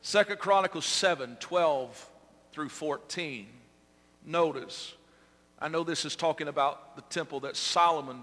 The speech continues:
built, and it's a, was a natural temple. But notice, the Lord appeared to Solomon by night and said unto him, "I've heard thy prayer and have chosen this place to myself for a house of sacrifice."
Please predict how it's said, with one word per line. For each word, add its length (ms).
built, 300
and 100
it's 160
a, 80
was 220
a 60
natural 580
temple. 420
But 160
notice, 320
the 120
Lord 240
appeared 320
to 80
Solomon 420
by 140
night 300
and 120
said 200
unto 180
him, 320
"I've 200
heard 360
thy 220
prayer 480
and 80
have 160
chosen 540
this 200
place 540
to 100
myself 800
for 140
a 60
house 360
of 120
sacrifice." 1160